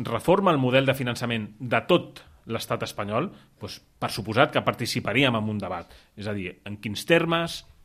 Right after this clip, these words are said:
de quina manera. El que nosaltres no contribuirem i denunciarem és els privilegis a alguns territoris de manera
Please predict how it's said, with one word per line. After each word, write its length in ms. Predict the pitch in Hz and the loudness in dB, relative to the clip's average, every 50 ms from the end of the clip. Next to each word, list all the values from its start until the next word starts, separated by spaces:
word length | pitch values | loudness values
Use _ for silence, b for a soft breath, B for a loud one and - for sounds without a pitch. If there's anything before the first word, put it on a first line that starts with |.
| _ _ - - _ - - - - | _ _ -20 -20 _ -20 -20 -18 -12
de 200 | 127 120 101 - | -8 -8 -6 -4
quina 180 | - 131 120 101 | -2 -2 -2 0
manera. 380 | 104 123 147 151 156 160 170 175 b b b b b b b b b | 2 2 2 2 2 0 -2 -4 b b b b b b b b b
El 140 | - 117 120 | -6 -6 -4
que 160 | - 123 113 | -2 -2 -2
nosaltres 400 | 113 117 107 123 123 - 151 - | -2 0 -2 0 0 0 0 0
no 160 | 131 143 139 | 2 2 4
contribuirem 640 | 135 160 156 123 135 131 131 139 143 143 127 101 95 - - | 4 2 0 0 0 0 2 4 4 2 2 0 -6 -8 -4
i 100 | 143 127 | -2 0
denunciarem 600 | 120 113 113 110 - - 113 107 120 135 160 147 131 | 0 0 -2 -4 -4 -4 -2 -2 0 -2 -2 -2 -2
és 280 | 139 160 156 - - - | -2 -2 -2 -4 -8 -8
els 220 | - 110 - - | -8 -8 -8 -6
privilegis 640 | - 110 113 101 113 117 110 110 117 160 175 175 - _ _ _ _ _ _ _ | -6 -6 -4 -2 -2 -2 -2 0 -2 -2 -4 -4 -8 _ _ _ _ _ _ _
a 140 | - 113 110 | 2 2 2
alguns 340 | 101 98 101 127 139 135 - | 2 0 -2 -2 -2 -2 0
territoris 540 | - 117 107 107 101 123 139 139 123 107 - | -2 -2 -2 -2 -2 -2 -2 0 -2 -4 -6
de 100 | 107 104 | -8 -8
manera 280 | 101 98 98 95 95 | -8 -8 -8 -8 -8